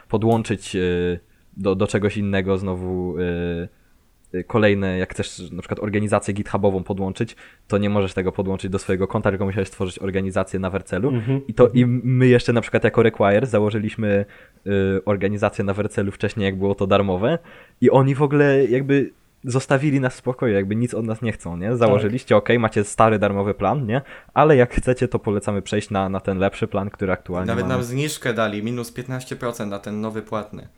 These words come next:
Speaker 1: Dokładnie.
Speaker 2: E,
Speaker 1: Ja,
Speaker 2: to jest
Speaker 1: jeśli je-, byliśmy na tym starym.
Speaker 2: To jest mega ciekawe, bo ja też zakładałem konto dla X-Teamu na Wercelu i też jeszcze za darmo, a tydzień później zakładałem dla Type of Web i już nie było za darmo. I trochę byłem w szoku.
Speaker 1: <laughs> Mhm. Tak, to jest, to jest
Speaker 2: Więc,
Speaker 1: smutne, też
Speaker 2: y,
Speaker 1: próbowałem założyć i...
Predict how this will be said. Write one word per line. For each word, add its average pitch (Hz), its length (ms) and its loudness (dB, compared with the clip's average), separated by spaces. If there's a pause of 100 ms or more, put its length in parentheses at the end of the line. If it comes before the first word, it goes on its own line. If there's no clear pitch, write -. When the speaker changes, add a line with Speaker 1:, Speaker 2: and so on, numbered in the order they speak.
Speaker 1:
Dokładnie. 117 520 2
Speaker 2:
E, 90 40 -6 (920)
Speaker 1:
Ja, 107 100 6
Speaker 2:
to 107 40 8
jest 151 140 0
Speaker 1:
jeśli 110 220 2
je-, 110 120 6
byliśmy 107 300 -2
na 104 80 2
tym 107 160 -8
starym. 90 400 -2 (500)
Speaker 2:
To 139 80 0
jest 139 240 0
mega 156 180 2
ciekawe, 156 300 0
bo 135 80 4
ja 135 60 6
też 131 160 -4
zakładałem 131 460 2
konto 135 240 0
dla 120 180 0
X-Teamu 113 460 -4
na 104 80 -2
Wercelu 110 600 -4
i 120 120 -4
też - 380 -2
jeszcze - 260 -4
za 127 100 0
darmo, 120 440 2 (240)
a 107 400 2 (100)
tydzień 127 240 0
później 127 260 2
zakładałem 127 380 2
dla 127 100 6
Type 123 200 -2
of 127 140 -8
Web 160 180 -2
i 170 120 -8
już - 240 -6
nie 170 120 -2
było 147 240 4
za 98 100 -4
darmo. 101 340 -4 (220)
I - 60 -16
trochę - 220 0
byłem 127 200 4
w 120 60 0
szoku. 127 160 4
Speaker 1:
<laughs> 123 100 2
Mhm. 120 220 -2 (680)
Tak, 107 280 4
to - 60 4
jest, 110 140 -2
to 131 80 -2
jest 131 220 6
Speaker 2:
Więc, 110 120 4
Speaker 1:
smutne, 107 220 4
też 127 100 6
Speaker 2:
y, - 40 -2
Speaker 1:
próbowałem 104 400 0
założyć 107 500 2
i... 107 100 -4